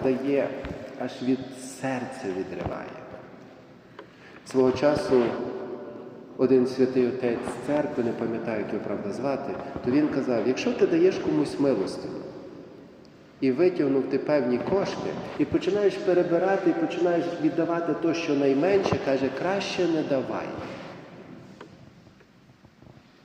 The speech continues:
Краще йди, не давай, як то кажуть, і не гріши лишнє, бо ти даєш так, аби... Відчепилися, або аби бачили, що я щось робив чи щось давав.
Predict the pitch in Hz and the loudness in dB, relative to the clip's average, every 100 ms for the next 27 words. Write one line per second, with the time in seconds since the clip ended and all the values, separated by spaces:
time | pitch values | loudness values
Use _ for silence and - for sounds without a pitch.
0 | - - 175 208 - - 170 185 208 196 | -20 -2 2 2 2 4 6 8 6 6
1 | 175 165 151 175 196 175 - - 165 160 | 4 4 2 4 4 4 2 0 0 0
2 | 160 - - - - - - 156 156 147 | 0 0 -2 -4 -6 -10 0 4 4 2
3 | 135 156 - 180 160 156 117 - 120 147 | 2 0 2 0 2 4 2 0 -4 -2
4 | 147 202 190 185 196 - 208 202 - - | 2 4 4 4 4 0 -2 -4 -6 -8
5 | - - - - - - - - - - | -10 -6 -4 -4 -10 -20 -20 -20 -20 -20
6 | - - 147 139 147 135 110 - - - | -18 -8 -6 -2 0 0 0 -6 -12 -14
7 | - - - - - - - - - - | -14 -16 -18 -20 -20 -20 -20 -20 -20 -20
8 | - - 160 165 - 165 151 120 90 - | -20 -4 0 2 2 2 4 4 2 -4
9 | - - - - 143 143 151 - 160 175 | -6 -8 -10 -8 -6 -2 -4 -2 0 0
10 | 139 170 156 156 135 131 139 131 127 131 | 0 -2 -2 0 0 2 2 0 0 -2
11 | - 123 143 131 117 - 107 - 85 - | -2 -2 0 -2 -6 -6 -8 -6 -8 -8